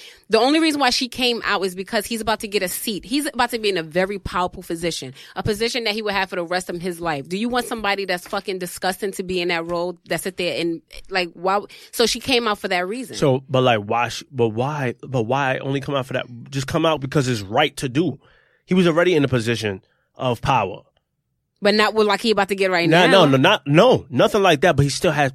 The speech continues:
Speaker 2: p-, power. Why not
Speaker 1: I
Speaker 2: come
Speaker 1: can't
Speaker 2: out?
Speaker 1: say her reason why
Speaker 2: Yeah.
Speaker 1: she did it
Speaker 2: But I,
Speaker 1: now,
Speaker 2: I know,
Speaker 1: out
Speaker 2: but
Speaker 1: of
Speaker 2: I
Speaker 1: all
Speaker 2: am saying,
Speaker 1: things.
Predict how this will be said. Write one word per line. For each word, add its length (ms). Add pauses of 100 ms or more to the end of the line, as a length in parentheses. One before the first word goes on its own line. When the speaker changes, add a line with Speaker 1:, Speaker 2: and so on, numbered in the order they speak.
Speaker 2:
p-, 80
power. 480
Why 220
not 240
Speaker 1:
I 60
Speaker 2:
come 100
Speaker 1:
can't 180
Speaker 2:
out? 60
Speaker 1:
say 240
her 100
reason 400
why 200
Speaker 2:
Yeah. 60
Speaker 1:
she 140
did 180
it 100
Speaker 2:
But 80
I, 120
Speaker 1:
now, 140
Speaker 2:
I 100
know, 120
Speaker 1:
out 80
Speaker 2:
but 100
Speaker 1:
of 40
Speaker 2:
I 100
Speaker 1:
all 80
Speaker 2:
am 40
saying, 360
Speaker 1:
things. 160